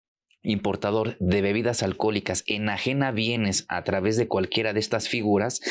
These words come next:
reitero, comisión, mediación, representación, consignación o distribución, eh, el enajenante tiene que retenerle el impuesto a estas personas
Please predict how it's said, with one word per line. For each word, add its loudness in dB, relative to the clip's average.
reitero, 0
comisión, 2
mediación, 2
representación, 2
consignación 0
o 2
distribución, 2
eh, 0
el 2
enajenante -2
tiene 0
que 0
retenerle 0
el 4
impuesto 2
a 2
estas -2
personas 0